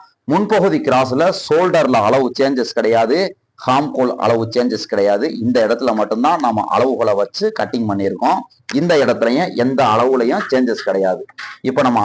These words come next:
அடுத்து என்ன பண்ண போறோம் அப்படின்னு பாத்தீங்கன்னா, கழுத்தினுடைய அகலம் மூணு இன்ச்சு விட்டோமா பேக் பகுதியில, அதே அளவுக்கு இதுலயும் நம்ம ஆர்க் ஆட் பண்ணிக்கிருவோம். ஆர்க் ஆட் பண்ணி முடிச்சிட்டோமா? பேக் கழுத்து மூணே கால்லையும் ஃப்ரண்ட் கழுத்து மூணு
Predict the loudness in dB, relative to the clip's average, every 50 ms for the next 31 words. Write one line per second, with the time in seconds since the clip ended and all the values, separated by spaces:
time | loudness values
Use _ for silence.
0 | 2 0 0 0 -2 0 0 0 0 0 0 0 0 0 -2 -2 -2 -2 -4 -2
1 | -2 -4 -4 -4 -4 -2 0 0 0 0 -2 -4 -10 _ _ _ _ _ _ _
2 | _ -8 -6 -4 -4 -4 -2 -2 -2 0 0 0 0 2 0 0 0 -2 -6 -6
3 | -2 -2 -2 -2 -2 -4 -10 _ _ _ -20 -20 -20 -20 _ -20 -18 -18 -18 -18
4 | _ _ _ _ -20 -10 -2 0 2 2 2 2 0 0 0 0 -2 0 0 0
5 | 0 2 2 2 2 0 0 2 0 0 0 0 0 0 2 2 0 -2 -4 -12
6 | _ _ -4 -2 0 2 2 2 2 2 2 2 2 2 2 2 0 -2 -4 -4
7 | -2 0 2 2 2 2 0 0 0 0 0 0 0 0 0 2 0 -2 -2 -2
8 | -4 -4 -4 -4 -4 -4 -4 -4 -6 -6 -10 -16 _ _ _ _ _ _ _ -4
9 | -2 0 0 0 0 0 -2 -2 -2 -2 -4 -4 -4 -4 -2 0 0 0 -2 -2
10 | -6 -14 _ _ _ _ _ _ _ _ _ _ _ _ -4 -2 -2 -2 -2 -2
11 | -2 0 0 0 0 -2 -2 -2 -2 0 0 0 0 0 0 0 0 0 2 0
12 | 0 0 0 -2 -2 -4 -6 _ _ _ -2 0 0 0 0 0 0 -2 0 -2
13 | -2 0 0 0